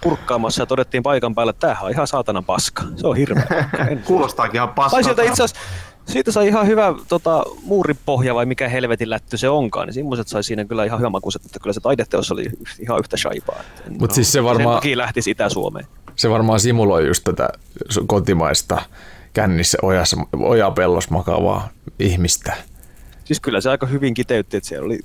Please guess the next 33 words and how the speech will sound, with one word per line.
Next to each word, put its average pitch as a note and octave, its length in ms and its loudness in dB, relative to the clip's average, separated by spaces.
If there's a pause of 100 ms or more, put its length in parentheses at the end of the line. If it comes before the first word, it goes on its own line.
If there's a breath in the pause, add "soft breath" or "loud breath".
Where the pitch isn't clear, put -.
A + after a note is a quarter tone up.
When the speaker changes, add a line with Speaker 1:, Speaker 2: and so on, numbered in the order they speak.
(140)
Speaker 1:
siellä G#2 260 -4
oli A#2 160 -4 (380)
tikkujen A2+ 500 -2
päälle G2 380 0
pistetty G#2 560 -2
uffista - 500 -4
saatuja F#2 380 0
vaatteita G2 500 -2
ja F#2 180 -2 (680)
sehän - 480 -8 (100)
kieltämättä B2 540 -4
näytti A2+ 300 -4
ihan G#2 160 -2
samalta F#2 380 -6
kuin - 140 -12
mikä - 180 -6
tahansa F#2+ 280 -6
suomalainen - 560 -6
mies - 220 -10
tai - 120 -12 (120)
nainen, - 200 -12
et - 80 -18
siinä - 220 -12
mielessä, - 360 -6 (640 loud breath)
siinä - 260 -4
mielessä D3 300 0
niinku B2 220 2
oikein A2 320 0
todenmukainen, G2+ 800 -2
Speaker 2:
Oliko - 260 -4
se - 160 -12
Speaker 1:
todenmukainen. G#2 300 -4
Speaker 2:
sukupuolineutraali G#2 1160 -2